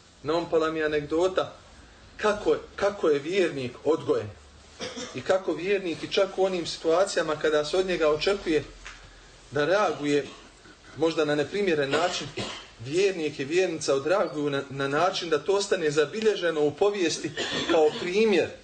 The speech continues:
plemenitog ljudskog karaktera i odgoja i,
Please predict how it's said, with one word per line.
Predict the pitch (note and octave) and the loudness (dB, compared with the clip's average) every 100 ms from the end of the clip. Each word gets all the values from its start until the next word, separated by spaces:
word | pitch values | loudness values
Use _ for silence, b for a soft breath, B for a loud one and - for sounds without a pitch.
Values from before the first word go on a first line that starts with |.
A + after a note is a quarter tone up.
| - - - - - | -20 -20 -20 -6 2
plemenitog | G3+ G#3+ F3 D3+ D#3+ D3 | 2 2 -2 0 2 2
ljudskog | E3 F#3 - C#3+ | 2 0 2 2
karaktera | D3 C#3 F3 - D#3 C3 | 4 4 2 0 0 2
i | C3 D#3 | 2 2
odgoja | F3 D3+ C#3+ C3 | 2 2 2 2
i, | A#2 | -2